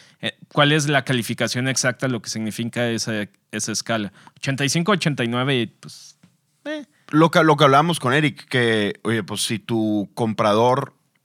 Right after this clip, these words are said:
Speaker 2: se define por cuántas medallas tienes, pues, bueno, le digo cuántas medallas tengo.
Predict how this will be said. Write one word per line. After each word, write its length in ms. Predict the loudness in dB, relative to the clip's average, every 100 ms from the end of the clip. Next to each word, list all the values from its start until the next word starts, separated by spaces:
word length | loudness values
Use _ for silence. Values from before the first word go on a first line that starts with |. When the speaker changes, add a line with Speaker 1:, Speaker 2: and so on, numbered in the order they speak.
| _ _ -8
Speaker 2:
se 140 | -4
define 440 | -2 -2 -2 -2 -2
por 500 | -2 -2 -2 -8 -10
cuántas 260 | -8 -6 -2
medallas 360 | 0 2 0 -2
tienes, 280 | -2 -4
pues, 140 | -8 -14
bueno, 220 | -12 -8
le 100 | -6
digo 220 | -4 -6
cuántas 240 | -6 -10 -6
medallas 340 | -6 -6 -6
tengo. 320 | -4 -4 -6